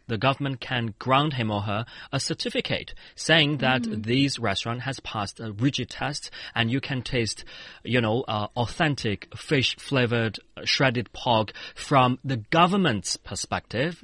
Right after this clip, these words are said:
Speaker 1: you know,
Speaker 2: Mm-hmm.
Speaker 1: and sh-, you should try. But, you know,
Speaker 2: Mm.
Speaker 1: other than that, if you go to some other places, I think there's no need for all the restaurants to implement such strategy.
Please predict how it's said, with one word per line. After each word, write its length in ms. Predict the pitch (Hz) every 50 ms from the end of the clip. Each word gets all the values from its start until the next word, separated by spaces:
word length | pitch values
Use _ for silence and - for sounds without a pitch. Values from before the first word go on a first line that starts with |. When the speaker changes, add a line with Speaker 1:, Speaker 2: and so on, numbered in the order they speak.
| - -
Speaker 1:
you 100 | 113 101
know, 240 | 101 98 117 135 151
Speaker 2:
Mm-hmm. 80 | - -
Speaker 1:
and 320 | 143 135 135 139 131 123
sh-, 60 | - -
you 220 | 151 143 143 156
should 180 | 143 - 170 -
try. 340 | - - 226 - 160 104 95
But, 240 | - 143 151 143 -
you 120 | - 143 143
know, 140 | 135 139 - - - 427 381 302
Speaker 2:
Mm. 20 | 247
Speaker 1:
other 220 | 180 208 208 196
than 240 | 165 165 156 147 135
that, 320 | 165 196 180 131 90 - -
if 80 | 123 131
you 60 | 160
go 140 | - 165 156
to 100 | - 143
some 220 | - 151 135 143 -
other 200 | 147 156 165 147
places, 600 | - - - 85 80 - - 95 101 127 127 - - - - - - - - -
I 120 | - 151
think 240 | 147 - 160 151 135
there's 220 | 139 143 131 107 131
no 200 | 135 139 135 127
need 220 | 127 117 98 90 -
for 180 | - 117 113 - _
all 200 | - 156 156 143
the 100 | 139 113
restaurants 480 | 107 98 - - - - 90 90 -
to 160 | - - 113 -
implement 440 | 143 131 120 - 131 117 107 101 98
such 380 | - - 107 - - - - - -
strategy. 640 | - - - 143 127 123 123 104 - - 85 80